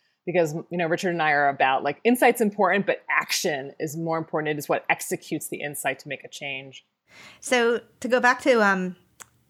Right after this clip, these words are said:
Speaker 2: closer to the beginning of our conversation, you also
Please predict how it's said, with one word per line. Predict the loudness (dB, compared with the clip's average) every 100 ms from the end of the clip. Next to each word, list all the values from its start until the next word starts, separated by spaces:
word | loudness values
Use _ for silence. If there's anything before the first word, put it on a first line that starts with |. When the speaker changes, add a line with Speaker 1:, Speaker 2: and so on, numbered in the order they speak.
| _ -20
Speaker 2:
closer | -8 -8 -4
to | -4
the |
beginning | -2 0 0 2
of |
our | 0
conversation, | 0 -2 -2 -4 -4 -4 -4 -4 -6 _ _ _ _
you | 2 2
also | 4